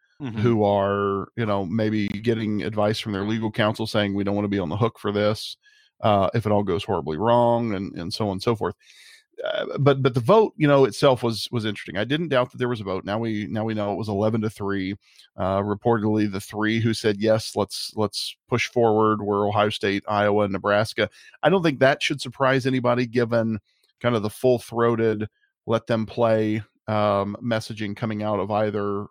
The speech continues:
Speaker 2: um, or, or any of those three schools, particularly Ohio State and Nebraska,
Speaker 1: Mm-hmm.
Speaker 2: have in many ways been leading the charge. So I don't think that should really surprise anyone. What did surprise me was the schools who were not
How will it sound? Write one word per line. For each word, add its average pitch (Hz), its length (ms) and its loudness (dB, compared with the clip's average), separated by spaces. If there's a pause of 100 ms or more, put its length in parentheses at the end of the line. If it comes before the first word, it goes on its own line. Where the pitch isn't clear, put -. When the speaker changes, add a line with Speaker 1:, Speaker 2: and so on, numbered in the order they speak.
Speaker 2:
um, 104 600 -4
or, 117 100 -2
or 110 220 0
any 110 140 -2
of 104 60 0
those 104 180 -2
three 101 200 -8
schools, 101 440 -4
particularly 101 380 -2
Ohio 101 180 -2
State 101 160 -4
and 92 80 -8
Nebraska, 98 560 -4 (460)
Speaker 1:
Mm-hmm. 120 100 -8
Speaker 2:
have 98 200 2 (140)
in 107 160 0
many 104 160 0
ways 95 180 0
been 101 160 -4
leading 98 220 -4
the 76 80 -8
charge. 98 480 0 (320)
So 151 120 2
I 175 40 4
don't 180 120 4
think 143 140 0
that 127 260 2
should 113 220 -2
really 107 300 -2
surprise 101 520 -2
anyone. 92 280 -4
What 127 220 -4
did 349 220 0
surprise 82 560 -8
me 55 240 -18 (520)
was 135 560 2
the 127 80 -8
schools 175 480 -2
who 160 120 -2
were 135 200 -2
not 151 400 -2